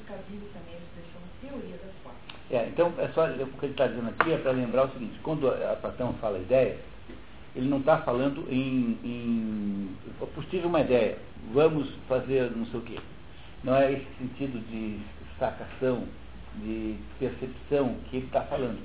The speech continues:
Speaker 2: Não, esse não é o conceito platônico de ideia. Ideia é eidos, que significa, é, forma. Então, é, então, o que quando Platão diz que é o mundo das ideias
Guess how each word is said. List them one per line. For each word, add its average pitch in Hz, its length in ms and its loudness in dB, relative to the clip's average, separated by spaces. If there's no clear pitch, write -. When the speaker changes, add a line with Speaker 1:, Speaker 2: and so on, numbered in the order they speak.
Speaker 2:
Não, 113 240 -2
esse 117 180 -8
não 131 140 4
é 131 60 8
o 131 40 0
conceito 131 500 -6
platônico 131 540 2
de 127 160 -4
ideia. 107 280 2
Ideia 123 320 4
é 139 220 4
eidos, 123 240 -2
que - 440 -12
significa, 120 520 -2
é, 113 200 -2
forma. 107 360 6
Então, 127 320 4
é, 113 460 -2
então, 139 260 2
o 135 40 -2
que 156 140 -4
quando 135 200 -2
Platão 131 300 2
diz 107 160 -2
que 139 60 0
é 131 40 6
o 123 60 6
mundo 127 320 0
das 110 220 2
ideias 107 480 0